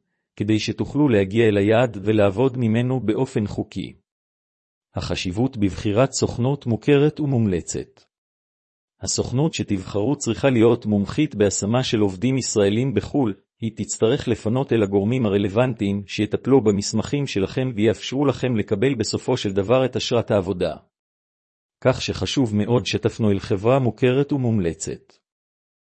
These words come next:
כזו שתאפשר לכם להיות בטוחים כי אתם נמצאים בידיים טובות.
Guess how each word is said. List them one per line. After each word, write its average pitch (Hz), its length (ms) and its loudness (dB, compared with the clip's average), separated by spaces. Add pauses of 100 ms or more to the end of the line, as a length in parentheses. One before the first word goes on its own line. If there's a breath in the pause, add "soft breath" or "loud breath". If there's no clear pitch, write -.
(160)
כזו 101 320 0
שתאפשר - 600 -2
לכם 110 280 0
להיות 117 280 2
בטוחים 104 500 -2
כי 107 160 2
אתם 131 260 0
נמצאים 117 440 -2
בידיים 117 480 2
טובות. 90 600 -4